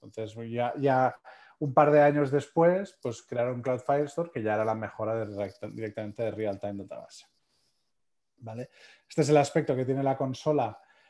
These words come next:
de Cloud Firestore, ¿vale? Es un poco, pues un poco más, bueno,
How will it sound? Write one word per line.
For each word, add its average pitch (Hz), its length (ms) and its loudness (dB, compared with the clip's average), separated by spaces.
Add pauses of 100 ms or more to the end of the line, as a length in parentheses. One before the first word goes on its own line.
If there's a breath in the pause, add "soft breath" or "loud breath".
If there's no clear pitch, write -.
(140 soft breath)
de 120 460 -2
Cloud 123 280 0
Firestore, 151 600 2 (300)
¿vale? 127 300 -6
Es 110 80 -10
un 110 160 -12
poco, 107 640 -6 (800)
pues 113 180 -12
un 110 140 -12
poco 117 240 -6
más, 107 680 -10
bueno, 107 280 -12